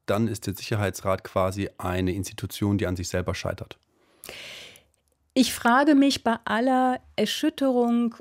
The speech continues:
Speaker 2: und natürlich auch bei allem Entsetzen über das, was wir im Moment in der Ukraine, Ukraine erleben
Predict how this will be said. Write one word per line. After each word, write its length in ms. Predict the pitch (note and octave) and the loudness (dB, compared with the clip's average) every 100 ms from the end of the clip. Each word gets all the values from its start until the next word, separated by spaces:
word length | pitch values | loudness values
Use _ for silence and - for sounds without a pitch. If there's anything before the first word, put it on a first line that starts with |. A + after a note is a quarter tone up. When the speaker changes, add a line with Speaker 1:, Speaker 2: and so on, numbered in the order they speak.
| - | -4
Speaker 2:
und 400 | G#3+ G#3+ G#3+ - | 0 0 -2 -4
natürlich 760 | A3 G#3+ - C4+ B3 A#3 - - | -2 -2 -4 -4 0 -2 -4 -6
auch 300 | G3+ G3+ - | -4 -4 -6
bei 160 | G3 | -8
allem 400 | - - G#3+ G#3 - | -6 -4 0 -2 -2
Entsetzen 760 | G3 F#3+ G3+ A3+ - - G#3+ | -4 -2 -2 -2 -2 0 0
über 280 | G3+ G3+ F#3+ | 0 -2 -2
das, 420 | - F3 F#3+ - | -2 -4 -2 -2
was 220 | G3 - | -4 -6
wir 300 | F3+ F#3+ G#3 | -4 -2 -2
im 100 | F#3+ | -2
Moment 380 | F#3 F3+ F3+ G3 | 0 0 0 -2
in 140 | - F#3 | -4 -4
der 160 | G3 | -4
Ukraine, 520 | F3 - F#3+ F3 F3+ - | -8 -8 -6 -4 -6 -6
Ukraine 560 | - - F#3+ F#3+ F#3 | -8 -6 -2 0 0
erleben 600 | F3+ E3+ E3+ F#3+ G3 F#3+ | 0 0 0 0 0 -2